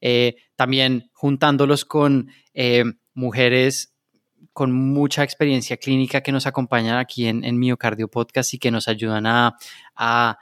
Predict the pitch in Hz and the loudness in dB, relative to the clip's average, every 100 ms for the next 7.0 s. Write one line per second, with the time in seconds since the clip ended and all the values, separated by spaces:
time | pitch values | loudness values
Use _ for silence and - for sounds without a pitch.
0 | - 147 139 - 147 143 143 151 165 165 | -2 0 0 -2 0 0 2 2 4 2
1 | 147 139 135 131 143 147 139 143 127 123 | 2 2 0 0 -2 0 0 0 0 -2
2 | 120 - - - _ 139 139 139 123 123 | -4 -8 -16 -20 _ 0 2 0 0 -2
3 | 117 135 - 123 117 120 117 123 139 131 | -2 -6 -2 -2 0 0 0 2 2 2
4 | 120 117 120 123 135 135 127 127 131 123 | 0 -2 -2 -4 -4 -4 -4 0 -2 -2
5 | 139 143 131 139 135 127 113 120 120 151 | -6 -2 0 0 0 0 -2 -2 0 0
6 | 131 - 123 - 131 117 117 120 135 139 | -2 -4 -8 -4 -2 0 0 2 2 0